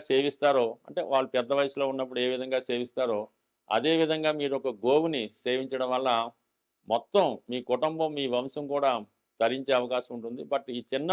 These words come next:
ప్రయత్నం మీరు చేసి చూడండి. అయితే చేసిన రోజు నుంచే ఫలితం అయితే ఎప్పుడు కూడా రాదు. మీ యొక్క కర్మ ఫలితం పూర్తిగా పోయిన తర్వాత మాత్రమే ఏ ఫలితం అన్నా మీకు రావడం జరుగుతుంది. కాబట్టి ముందుగా మన జాతకంలో మనం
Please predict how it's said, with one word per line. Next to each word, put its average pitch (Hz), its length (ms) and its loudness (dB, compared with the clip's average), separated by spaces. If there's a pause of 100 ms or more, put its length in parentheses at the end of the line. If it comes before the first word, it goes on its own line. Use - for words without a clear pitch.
ప్రయత్నం 165 360 -2 (120)
మీరు 139 200 -6
చేసి 135 220 -2
చూడండి. 131 300 -6 (480)
అయితే 139 160 -4 (140)
చేసిన 160 320 2 (100)
రోజు 180 200 6
నుంచే 175 180 -4 (100)
ఫలితం 151 320 2
అయితే 151 200 -2
ఎప్పుడు 143 260 -4
కూడా 143 140 2 (100)
రాదు. 131 220 4 (560)
మీ 120 180 -4
యొక్క 151 200 2 (140)
కర్మ 127 300 4
ఫలితం 160 320 0 (100)
పూర్తిగా 139 380 -2 (100)
పోయిన 135 220 0 (100)
తర్వాత 131 320 2 (120)
మాత్రమే 123 340 -4 (420)
ఏ 127 40 2 (120)
ఫలితం 135 320 -2
అన్నా 131 120 -4 (100)
మీకు 123 160 -6 (100)
రావడం 117 360 2
జరుగుతుంది. 113 440 -6
కాబట్టి 107 300 -6 (500)
ముందుగా 156 320 -2 (100)
మన 131 120 0 (100)
జాతకంలో 131 500 2 (400)
మనం 117 160 -6